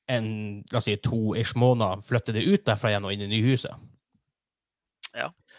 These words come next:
Speaker 1: Så, eh, for de som ikke vet det, vi, jeg kjøpte hus, og vi skal bygge nytt studio der, og derfor vi blir mye online recording om dagen, for at vi har teknisk sett ikke noe studio.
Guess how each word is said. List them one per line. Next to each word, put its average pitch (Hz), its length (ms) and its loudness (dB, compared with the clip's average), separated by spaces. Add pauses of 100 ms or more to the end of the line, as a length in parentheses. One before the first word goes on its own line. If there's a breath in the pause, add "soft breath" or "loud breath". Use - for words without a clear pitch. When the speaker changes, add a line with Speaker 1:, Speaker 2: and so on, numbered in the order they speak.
(200 soft breath)
Speaker 1:
Så, 127 200 -6
eh, 117 240 -2
for 143 80 2
de 135 60 4
som 156 120 2
ikke 127 100 4
vet 127 160 6
det, 110 100 0
vi, 113 140 2
jeg 110 1080 -6
kjøpte 131 240 0
hus, 185 180 2
og 123 100 0
vi 117 60 0
skal 110 200 -2
bygge 117 220 0
nytt 110 140 -2
studio 139 360 4
der, 107 220 2
og 95 60 -8
derfor 107 200 -4
vi 92 140 -6
blir 101 200 -6
mye 104 240 0
online 95 540 -6
recording 98 440 -6
om 95 80 -12
dagen, 90 300 -10
for 104 200 -12
at 85 140 -18
vi 104 280 -6 (480 soft breath)
har 185 180 4 (100)
teknisk - 440 0
sett 160 240 2
ikke 147 240 0
noe 143 200 2
studio. 190 380 2